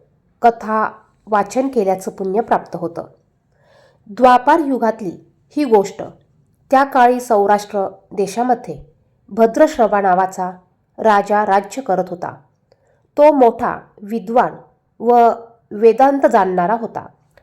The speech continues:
त्याच्या राणीचे नाव होते सुरतचंद्रिका. त्यांना सात पुत्र व शांबाला नावाची एक कन्या होती.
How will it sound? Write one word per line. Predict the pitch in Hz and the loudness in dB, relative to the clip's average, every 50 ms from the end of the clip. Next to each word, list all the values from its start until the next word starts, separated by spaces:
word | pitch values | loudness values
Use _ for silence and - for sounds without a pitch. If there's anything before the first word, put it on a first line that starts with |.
| _ _ _ _ _ _ _ _ | _ _ _ _ _ _ _ _
त्याच्या | 277 262 269 262 262 320 359 370 | 2 4 4 2 2 2 4 4
राणीचे | 359 311 247 233 233 226 226 - 254 | 4 4 4 2 2 -2 -2 -4 -2
नाव | 233 226 208 202 196 196 | 0 2 2 2 2 0
होते | 220 208 208 - 175 170 - - _ _ _ _ | -4 -8 -8 -8 -10 -10 -10 -16 _ _ _ _
सुरतचंद्रिका. | - - - 262 254 277 277 277 320 311 - 220 190 180 175 165 - 156 - - _ _ _ _ _ _ _ _ _ _ _ _ _ | -20 -10 -8 -2 2 2 4 4 2 0 0 -4 -4 -4 -6 -8 -8 -12 -14 -16 _ _ _ _ _ _ _ _ _ _ _ _ _
त्यांना | 233 208 208 214 208 208 202 190 - - - - _ | 2 2 2 2 2 2 2 2 0 -6 -14 -20 _
सात | - - - 226 254 311 | -8 -2 2 2 4 2
पुत्र | 311 - - 226 226 - 185 175 175 180 180 - _ _ _ _ _ - | 2 -2 -8 -12 -10 -6 -4 -4 -4 -6 -8 -14 _ _ _ _ _ -2
व | 208 254 302 302 | 2 2 2 2
शांबाला | - - 269 220 220 220 214 208 208 214 208 | 2 0 0 0 0 -2 -2 -2 0 0 0
नावाची | 196 175 170 185 190 185 - 160 160 - _ _ _ _ _ _ _ _ - | 0 0 0 -2 -4 -6 -10 -16 -18 -20 _ _ _ _ _ _ _ _ -4
एक | 208 214 208 208 - - _ _ _ _ _ | -4 -4 -4 -4 -10 -18 _ _ _ _ _
कन्या | - 202 190 196 196 233 247 | -2 -2 0 2 2 2 2
होती. | 240 220 196 - 175 - | 2 0 -4 -6 -12 -16